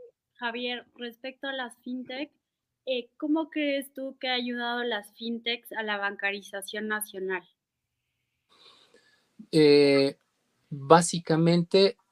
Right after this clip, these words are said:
Speaker 2: al darle la opción a personas que antes no estaban bancarizadas para abrir una cuenta,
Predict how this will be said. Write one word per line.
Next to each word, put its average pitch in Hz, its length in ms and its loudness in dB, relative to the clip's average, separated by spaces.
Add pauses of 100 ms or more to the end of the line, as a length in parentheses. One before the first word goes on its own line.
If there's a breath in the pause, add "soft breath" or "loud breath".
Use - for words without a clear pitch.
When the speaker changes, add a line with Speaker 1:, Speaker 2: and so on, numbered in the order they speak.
(280)
Speaker 2:
al 139 300 2
darle 147 340 6
la 139 160 8
opción 135 580 4 (380)
a 131 140 -4
personas 139 560 2
que - 260 -2
antes 170 480 4
no 147 220 4
estaban 139 420 2
bancarizadas 131 1120 2 (800)
para 135 240 6
abrir 135 260 6
una 131 200 4
cuenta, 135 540 4